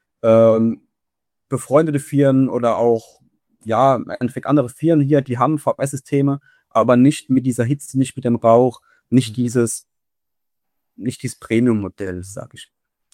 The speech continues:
Speaker 1: Aber umso mehr Eindrücke wir raus in die,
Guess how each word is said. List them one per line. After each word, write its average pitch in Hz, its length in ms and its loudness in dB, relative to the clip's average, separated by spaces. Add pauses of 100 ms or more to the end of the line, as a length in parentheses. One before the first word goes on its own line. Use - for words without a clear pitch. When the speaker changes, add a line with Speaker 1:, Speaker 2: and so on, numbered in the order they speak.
(180)
Speaker 1:
Aber 160 460 2
umso 143 260 2
mehr 139 540 2
Eindrücke 147 640 -2
wir 113 160 -2
raus 135 340 0
in 120 220 -4
die, 110 440 -4